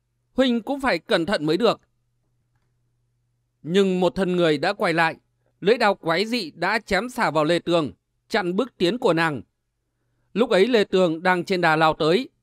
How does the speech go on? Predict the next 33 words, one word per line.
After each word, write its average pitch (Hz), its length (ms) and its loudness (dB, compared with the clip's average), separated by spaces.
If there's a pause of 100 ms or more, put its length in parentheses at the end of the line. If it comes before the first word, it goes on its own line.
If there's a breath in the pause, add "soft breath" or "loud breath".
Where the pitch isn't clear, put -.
(140)
không 254 240 0
biết 247 160 0 (100)
tránh 196 200 -4
đỡ 220 160 0
thế 208 120 -2
nào 208 200 0
cho 165 260 0
kịp 170 200 -2
đây. 165 260 0 (1900)
Cô 190 160 0
Yển 160 180 0
La 170 200 0
Hán 165 320 -4
vừa 185 200 0
đẩy 151 180 -2
lùi 170 180 2
thế 156 240 -2
công 170 300 0
của 160 280 0
Bán 156 240 -2
Diện 208 180 -2
Quỷ 156 240 0
Sứ 165 220 -2
Bì 214 180 0
Sương, 165 340 -2 (420)
đang 220 240 0
định 180 220 0
đối 170 180 2
chưởng 180 300 0
với 160 160 2
Khang 196 200 -2
Nghinh 170 160 0
Sơn, 170 320 0